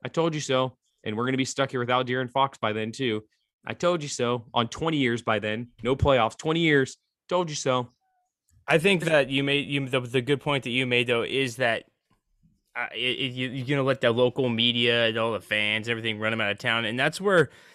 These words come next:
Speaker 2: that's why it's like to come on here and do the, the sole purpose of the episode was to point that out and just say, "Just be fucking patient," you know? Like, just be patient.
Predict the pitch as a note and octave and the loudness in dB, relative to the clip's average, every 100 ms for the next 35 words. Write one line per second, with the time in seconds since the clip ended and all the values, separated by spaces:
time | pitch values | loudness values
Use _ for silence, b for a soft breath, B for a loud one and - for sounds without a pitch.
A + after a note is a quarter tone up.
0 | B F3 A#3 A3 G3 F3 D#3 F3+ F3 F3 | B -2 0 0 0 -4 -4 -4 -2 0
1 | D3+ D3 C3 B2 B2 A#2+ B2+ C3 - F3+ | 0 -2 -4 -10 -12 -10 -2 -2 0 -2
2 | F3 D#3+ B2 - - E3 B2+ A#2+ A#2 A#2 | -4 -6 -4 -4 -4 -2 0 0 -2 -4
3 | C#3 C3+ A#2 A#2+ C#3+ A#2 A2+ G#2 C3+ A2 | 0 0 4 4 4 4 0 -2 -2 -2
4 | B2 F#3+ G#3 A#3+ A#3 D#3+ A2+ - F3 G#3+ | -4 -4 -2 2 2 0 -4 -2 -2 -2
5 | F#2 - G#2 G#2+ B2+ F3+ B B B D#3+ | -6 -6 -2 2 2 0 B B B -2
6 | G#3+ F#3+ G#3+ G3 D#3+ E3+ F#3+ - G#2 | 0 -2 -2 -4 2 2 2 -2 -4